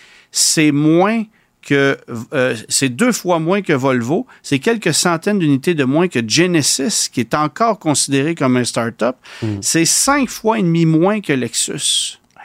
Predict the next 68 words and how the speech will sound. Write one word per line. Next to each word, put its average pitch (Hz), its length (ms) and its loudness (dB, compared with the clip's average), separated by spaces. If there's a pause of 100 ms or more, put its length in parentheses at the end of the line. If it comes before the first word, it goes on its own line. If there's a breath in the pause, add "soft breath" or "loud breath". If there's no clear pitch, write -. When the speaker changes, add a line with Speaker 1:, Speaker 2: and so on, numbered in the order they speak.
(340 loud breath)
Speaker 1:
Et 143 140 0
on, 147 380 4
on, 131 180 0
d'ailleurs, 151 320 0
on 147 180 0
ne 170 60 0
se 143 160 0
gêne 139 180 0
pas 185 100 0
pour 165 140 -4
le 120 140 0
dire, 156 240 0
le 135 180 2
véhicule 147 420 0
cible 156 260 -2
numéro 131 380 0
un, 143 120 -2
c'est 120 160 -4
le 117 60 -2
Lincoln 113 380 -4
R 104 180 -8
X, - 120 -16
euh, 139 80 -2
le 117 140 0
Lexus 117 320 -4 (100)
R 92 240 -8
X. - 220 -12
Speaker 2:
Mm. 117 100 -4
Ah 85 80 -6
oui. 78 140 -6
Speaker 1:
Ça, 135 180 0
on, 123 380 0
on, 117 100 -2
on 117 160 -4
le 117 80 -4
crie 147 240 0
haut 120 140 0
et 110 60 -2
fort. 175 320 -2 (420 loud breath)
Euh, 113 540 0
on 117 220 2
parle 135 280 0
même 160 160 2
pas 180 140 -2
de 165 60 -8
Cadillac, 127 680 -4 (340 soft breath)
mais 127 60 -2
c'est 139 160 0
vraiment 139 400 2
Lexus 135 380 -2 (100)
R 127 180 -2
X 147 160 -4
qui - 60 -4
est 117 60 0
dans 120 140 0
la 113 120 -2
mire. 107 240 -6
Puis 131 140 -6
honnêtement, 190 420 0
ils 190 180 2
ont 147 60 4
un 147 60 2
produit 135 360 -4
très 170 380 -2
honnête 156 340 0
entre 127 200 -4
les 117 120 0
mains. 117 200 -2